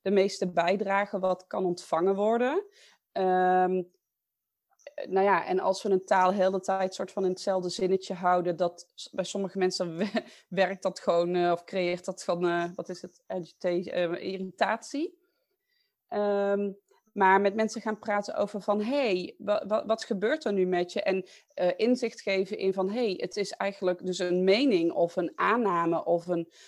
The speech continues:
eh, een overtuiging." Of, eh, zelfs het woord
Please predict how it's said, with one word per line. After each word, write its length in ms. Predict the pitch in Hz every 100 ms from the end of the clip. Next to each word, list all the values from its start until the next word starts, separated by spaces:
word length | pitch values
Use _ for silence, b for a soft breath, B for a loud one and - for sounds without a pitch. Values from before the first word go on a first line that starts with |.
| B -
eh, 360 | 170 170 175 165
een 120 | 180
overtuiging." 1000 | 180 180 180 - 185 254 254 196 170 165
Of, 340 | 170 170 - b b b _
eh, 200 | - 175
zelfs 260 | 208 214
het 120 | 208 -
woord 240 | 202 202